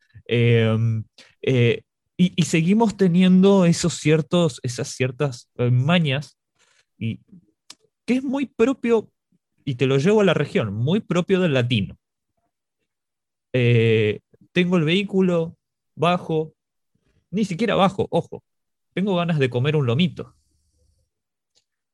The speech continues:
El lomitero está arriba de la vereda, ¿y qué hace?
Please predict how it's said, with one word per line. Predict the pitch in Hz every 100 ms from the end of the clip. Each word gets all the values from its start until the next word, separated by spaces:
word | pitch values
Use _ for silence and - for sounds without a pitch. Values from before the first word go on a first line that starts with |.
| _ _ _
El | 131 139
lomitero | 147 147 139 196
está | 175 -
arriba | 143 135 185 180 143
de | 123
la | 120
vereda, | 123 160 143 113 131 - _
¿y | 123 123
qué | 143 160
hace? | 160 151 - 175 262